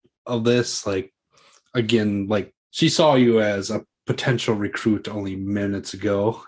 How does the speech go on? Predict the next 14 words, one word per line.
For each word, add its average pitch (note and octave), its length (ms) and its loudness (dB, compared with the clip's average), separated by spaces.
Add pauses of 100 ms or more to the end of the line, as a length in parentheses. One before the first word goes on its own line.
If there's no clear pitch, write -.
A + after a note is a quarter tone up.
and G2 400 -8 (140)
expected A2+ 520 -2
you G#2+ 100 0
to G#2+ 80 -2
be G#2 200 -4
a G2 60 -4
bit G#2 200 -6
nervous. A2 480 -2
And A2 160 -4
now G#2 280 0
it's - 180 -4
kind B2 180 0
of A2 60 2
like G#2+ 200 -2